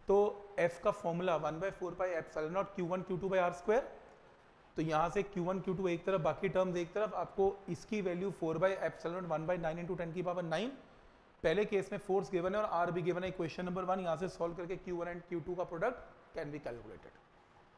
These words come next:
अभी मैंने connect नहीं किया, आपको first case में फोर्स पता है, R पता है, तो यहाँ से product of charges आ गए।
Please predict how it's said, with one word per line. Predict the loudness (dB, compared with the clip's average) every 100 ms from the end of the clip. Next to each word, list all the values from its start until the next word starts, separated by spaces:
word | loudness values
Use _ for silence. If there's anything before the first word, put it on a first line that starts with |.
| -20 _ -20 -20 -20 -20 -20 -20 -20 -20 -6
अभी | -4 -2
मैंने | -2 -4
connect | -2 -2 -2 -4
नहीं | -4
किया, | -2 0 -2 -4 -18 -20 -20 -20 -8 -2
आपको | -2 0 -4 0
first | 0 0 2
case | 2 4 0
में | -6
फोर्स | -4 -4 -2
पता | 0 2
है, | 2 2
R | 4 4
पता | 2 -2 -2
है, | -2
तो | -4
यहाँ | -4 -4
से | -4 -4 -2
product | 0 0 2
of | 0 0
charges | 0 -2 -6
आ | -12
गए। | -14